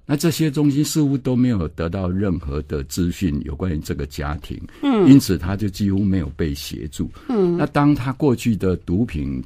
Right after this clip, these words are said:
Speaker 1: 的，哎，一些，哎，经验，
Speaker 2: 嗯。
Speaker 1: 那毒品的经验对于他的身心是会有一些影响，因为，
Speaker 2: 嗯。
Speaker 1: 呃，他使用应该是安非他命或者其他合并的毒品。
Speaker 2: 嗯。
Speaker 1: 那这些毒品的长期使用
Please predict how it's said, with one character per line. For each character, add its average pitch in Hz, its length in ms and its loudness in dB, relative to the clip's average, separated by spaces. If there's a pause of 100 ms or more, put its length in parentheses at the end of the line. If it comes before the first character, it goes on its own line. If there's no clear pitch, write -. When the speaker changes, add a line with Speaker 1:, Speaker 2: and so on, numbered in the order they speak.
Speaker 1:
的， 78 480 -2 (680)
哎， 85 120 -6 (340)
一 101 80 -2
些， 92 440 2 (280)
哎， 73 280 -4
经 101 300 2
验， 95 200 2 (160)
Speaker 2:
嗯。 226 220 -2
Speaker 1:
那 120 80 -2
毒 151 180 2
品 143 160 4
的 104 100 4
经 127 180 2
验 117 200 4
对 117 200 2
于 90 180 2
他 95 200 -2
的 82 280 -2
身 104 240 0
心 95 240 -2
是 95 220 -4
会 87 240 -2
有 64 120 -10
一 73 60 -6
些 76 260 -6
影 69 240 -6
响， - 220 -10 (200)
因 117 140 2
为， 113 120 2
Speaker 2:
嗯。 95 100 -10 (480)
Speaker 1:
呃， 80 200 -4
他 101 120 -2
使 92 220 0
用 101 260 2
应 98 160 -2
该 98 120 -2
是 98 140 -6
安 87 180 -2
非 92 100 -2
他 85 220 -4
命 80 120 2
或 107 200 -2
者 78 120 -2
其 73 160 -8
他 85 200 -4
合 71 160 -8
并 76 300 -4 (100)
的 69 260 -8
毒 76 240 -8
品。 76 180 -6 (140)
Speaker 2:
嗯。 196 260 -4 (160)
Speaker 1:
那 120 120 -2
这 143 220 -2
些 123 160 0
毒 98 220 -2
品 85 220 -2
的 76 100 -2
长 87 240 -4
期 78 140 -4
使 73 200 -8
用 80 280 -4